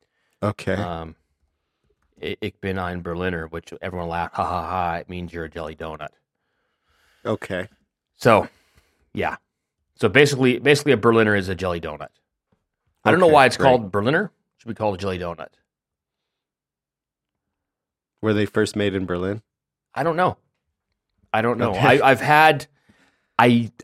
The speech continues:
Speaker 2: I've had, when I first came here, I've had one. And, uh, it's like, "Yep, I know that." <laughs>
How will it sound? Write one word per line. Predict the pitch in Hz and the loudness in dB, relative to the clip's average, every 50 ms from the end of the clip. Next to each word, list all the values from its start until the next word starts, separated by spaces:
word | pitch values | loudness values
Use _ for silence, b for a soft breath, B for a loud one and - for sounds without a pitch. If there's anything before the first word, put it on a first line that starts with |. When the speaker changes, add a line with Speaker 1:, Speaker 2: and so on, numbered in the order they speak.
| _ - | _ 4
Speaker 2:
I've | 113 110 113 120 120 120 110 95 | 6 8 8 8 6 6 4 0
had, | - - - 110 104 113 117 120 127 127 131 135 139 135 135 127 117 127 127 | -4 -4 -2 0 2 2 4 4 6 6 6 6 6 2 0 -6 -8 -4 0
when | 127 123 | 2 4
I | 120 117 | 4 4
first | - - 165 151 - | 2 2 0 0 0
came | - 117 117 120 | -2 -2 -2 0
here, | 143 156 165 | 0 -2 -2
I've | 120 101 87 | -2 -2 -2
had | 90 87 98 113 131 | -2 -2 -2 -2 -2
one. | 131 151 190 208 - _ _ _ _ _ _ _ _ _ _ _ _ - | -2 -4 -4 -6 -8 _ _ _ _ _ _ _ _ _ _ _ _ -10
And, | 95 90 87 87 87 92 | -8 -6 -6 -6 -4 -4
uh, | 92 90 87 87 87 85 85 82 - - _ _ _ | -4 -2 -2 -2 -2 -2 -4 -6 -8 -12 _ _ _
it's | _ - | _ -18
like, | 87 - - | -14 -8 -2
"Yep, | 127 - - _ _ _ _ _ _ _ _ _ _ _ _ _ _ _ _ _ _ _ _ _ _ - | -2 -2 -4 _ _ _ _ _ _ _ _ _ _ _ _ _ _ _ _ _ _ _ _ _ _ -4
I | 123 120 | -2 0
know | 113 | 2
that." | 104 95 92 104 - _ _ _ _ _ _ _ _ _ _ _ _ _ _ _ - - - - | 2 4 2 2 0 _ _ _ _ _ _ _ _ _ _ _ _ _ _ _ -18 -16 -10 -6
<laughs> | 120 117 117 110 104 98 110 110 107 | -4 -2 -2 -2 -4 -4 -4 -4 -6